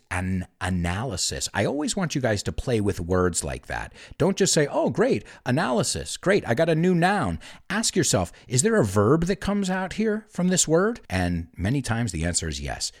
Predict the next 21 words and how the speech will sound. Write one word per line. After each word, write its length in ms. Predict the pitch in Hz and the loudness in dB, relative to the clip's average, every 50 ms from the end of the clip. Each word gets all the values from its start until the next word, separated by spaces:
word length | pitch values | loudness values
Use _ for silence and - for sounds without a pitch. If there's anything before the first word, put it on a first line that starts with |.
| - - - | -14 -8 -4
to 200 | - 87 80 - _ - - | -4 -4 -4 -4 _ -10 -6
analyze. 960 | 87 87 90 87 87 82 76 71 65 64 60 - - - - - - - - _ - | -6 -4 -4 -4 -4 -6 -6 -6 -8 -10 -12 -14 -16 -14 -12 -10 -10 -10 -10 _ -4
And 140 | 85 85 | -2 -2
of 100 | 82 76 | -2 -2
course, 260 | - - 95 90 - - | 0 0 0 2 0 0
we 120 | 98 95 | 0 0
know 140 | 90 90 85 | 2 2 2
that's 260 | 92 92 - - - | 2 0 0 -2 -2
the 180 | - 85 82 - - | -4 -4 -6 -2 2
unconscious, 1200 | 110 110 104 98 95 87 - - 104 101 98 101 98 95 - - 104 98 95 92 - - - - - - _ | 4 4 4 4 2 0 0 0 2 2 2 0 -2 -2 -2 0 2 2 2 0 0 -2 -2 -4 -8 -16 _
the 160 | - 80 85 78 | -6 -4 -2 0
subconscious, 1600 | - - - - 120 110 107 101 98 95 92 - - 107 101 95 95 95 90 - - 104 95 92 90 - - - - - - - - | 0 2 2 4 4 4 4 4 2 0 -2 0 2 2 4 2 2 0 -2 -2 0 0 0 0 0 0 0 0 0 -2 -4 -8 -2
and 320 | - 92 90 87 87 87 87 | 0 2 4 4 4 4 2
that 260 | 87 85 - - - - | 2 2 0 -2 0 2
every 420 | 123 123 101 110 117 113 104 - | 4 4 4 4 2 2 2 2
issue 320 | 113 104 - - 107 98 | 0 2 2 2 0 0
we 140 | 90 92 90 | 0 0 0
have 280 | - 90 98 95 98 87 | 0 -2 -2 -2 -2 -2
stems 640 | - - - - - 110 107 107 110 110 107 98 - | -2 -2 -2 0 0 0 0 2 0 0 0 0 -2
back 460 | - - 110 98 95 107 - - - - | -2 -2 -2 -2 -2 -4 -6 -10 -10 -8
to. 380 | - - 76 69 69 78 92 | -6 -4 -4 -4 -4 -6 -8